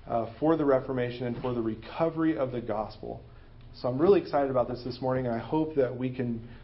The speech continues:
learn a little bit more about this gospel that we proclaim as a Reformed church. So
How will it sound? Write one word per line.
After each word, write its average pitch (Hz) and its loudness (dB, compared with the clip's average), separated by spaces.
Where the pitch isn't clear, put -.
learn 160 2
a 160 2
little 143 2
bit 131 2
more 123 0
about 113 -2
this 139 4
gospel 139 0
that 117 -2
we 123 -4
proclaim 123 -2
as 135 2
a 143 2
Reformed 117 -4
church. - -6
So 123 -2